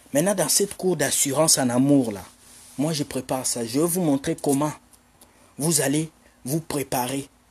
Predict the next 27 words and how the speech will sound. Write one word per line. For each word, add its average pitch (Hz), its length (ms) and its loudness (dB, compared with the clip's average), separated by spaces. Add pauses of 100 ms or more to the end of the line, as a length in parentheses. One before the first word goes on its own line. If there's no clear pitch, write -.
(220)
face - 400 0
aux 123 80 -4
menteurs 127 600 0
dans 113 140 -6
le 113 60 -4
couple. - 440 -8 (760)
Parce 175 180 4
que 214 100 -2
les 165 180 2
relations 185 480 0
d'aujourd'hui, 151 480 -2
je 160 100 -2
me 170 140 0
suis 208 220 -2
dit 190 280 0
avec 165 300 0
un 175 100 0
ami 147 260 2
psychologue, 143 680 0 (500)
dans 147 140 6
quelques 147 480 -2
années, 165 400 0 (320)
on 143 120 -2
va 175 140 -2
faire 185 520 0 (360)
des 143 280 -2
assurances 156 1040 0